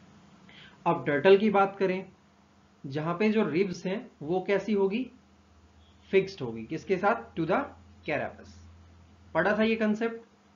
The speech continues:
है ना? In turtle, where ribs are fixed to the carapace। Clear? So, the volume of lungs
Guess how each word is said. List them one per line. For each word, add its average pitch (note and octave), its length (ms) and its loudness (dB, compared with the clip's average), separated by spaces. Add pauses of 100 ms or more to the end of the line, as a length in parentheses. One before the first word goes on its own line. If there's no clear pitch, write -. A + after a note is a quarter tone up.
(100)
है F#3+ 60 -2
ना? - 220 -2 (400)
In G3+ 200 4
turtle, G#3+ 600 4 (260)
where F#3 260 0
ribs G#3+ 340 0
are F#3+ 180 2 (120)
fixed A3 380 -4
to G3 100 -4
the G#3+ 200 0 (260)
carapace। - 680 -4 (360)
Clear? G3+ 220 0 (420)
So, C4 500 -4 (220)
the E3+ 200 -2
volume F#3+ 400 2
of A#3+ 200 2
lungs D#3+ 680 -2